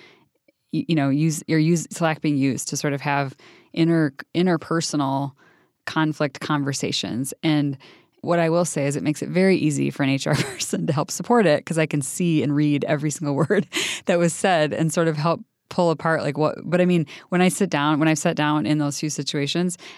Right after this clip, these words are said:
I mean, my first point of feedback is always like, "You guys, you don't do this over Slack." First of all, it's like, if, you know, you both at some point knew this was a tricky conversation, you need to be able to sit and look at each other in, in, you know, face to face and have this conversation and,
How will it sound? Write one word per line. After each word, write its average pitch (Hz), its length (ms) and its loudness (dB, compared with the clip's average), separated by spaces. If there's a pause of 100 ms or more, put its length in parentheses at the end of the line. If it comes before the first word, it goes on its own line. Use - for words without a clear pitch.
(100)
I 170 40 2
mean, 170 100 4
my 165 100 4
first 160 340 -2
point 151 200 2
of 139 60 -4
feedback 151 360 -2
is 156 80 -6
always 147 220 -4
like, 143 180 -4
"You 151 80 -4
guys, 143 300 -6 (100)
you 170 240 -4 (320)
don't 180 240 -2
do 156 140 -2
this 135 180 -6
over - 160 -8
Slack." - 320 -12 (160)
First 220 240 0
of 156 80 -2
all, 143 160 2
it's - 160 -6
like, 139 340 -4
if, - 280 -8 (360)
you 170 140 -2
know, 143 140 2
you 156 160 -2
both 180 260 2
at - 80 -6
some 160 160 -2
point 147 220 -4
knew 156 160 2
this 143 200 -6
was 143 200 -6 (180)
a 147 60 -8
tricky 156 320 -6
conversation, 143 840 -4 (420)
you 175 180 0
need 175 180 0
to 180 80 0
be 165 140 0
able 147 140 -2
to 147 60 -2
sit - 280 -2
and 151 120 -2
look 151 200 -4
at 165 60 0
each 156 140 -4
other 147 220 -2
in, 139 160 -4 (100)
in, 156 200 -2
you 165 80 2
know, 143 240 -2
face 160 240 -2
to 160 100 -4
face 165 380 0
and 147 100 -2
have 143 240 -2
this 147 140 -6
conversation 147 640 -4
and, 139 200 -4